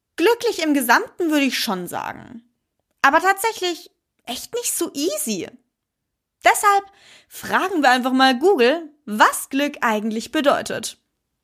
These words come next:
Die plumpe Definition von Glück, was sich jedes Geschöpf, Geschöpf von Herzen wünscht. Etwas, was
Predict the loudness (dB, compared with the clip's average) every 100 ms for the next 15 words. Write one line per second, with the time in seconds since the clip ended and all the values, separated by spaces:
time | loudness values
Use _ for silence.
0 | _ _ _ _ _ _ -16 -16 -12 0
1 | 2 2 2 0 0 0 -2 -2 0 2
2 | 2 0 -6 -10 -4 0 0 0 -16 _
3 | _ _ _ _ 0 0 0 -4 -6 -6
4 | 0 2 2 -2 -4 0 2 2 -4 -4
5 | -2 2 2 2 -4 -20 -8 -6 0 4
6 | 4 2 -2 -2 -2 -8 -18 -20 _ _
7 | _ _ -20 _ _ _ _ _ 0 0
8 | 0 -2 0 -2 -8 -12 -20 _ _ -2
9 | 2 2 0